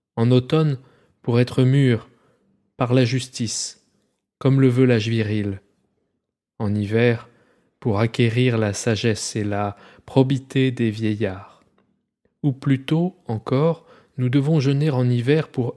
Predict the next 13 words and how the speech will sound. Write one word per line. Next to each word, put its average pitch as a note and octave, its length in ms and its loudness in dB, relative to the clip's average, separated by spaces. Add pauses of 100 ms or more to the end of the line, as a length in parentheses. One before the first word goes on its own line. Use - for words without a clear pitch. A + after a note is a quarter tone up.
expier D3+ 540 -4
les A#2+ 160 2
fautes D3 380 -4
commises C3 520 0
par A2+ 300 -6
nous C3+ 300 -2 (120)
pendant A#2 260 -2
les A2+ 120 0
saisons B2 420 -4
précédentes. G2+ 720 -8 (3000)
Jacques G#2+ 240 -2
de G#2+ 80 -2
Voragine G2+ 640 0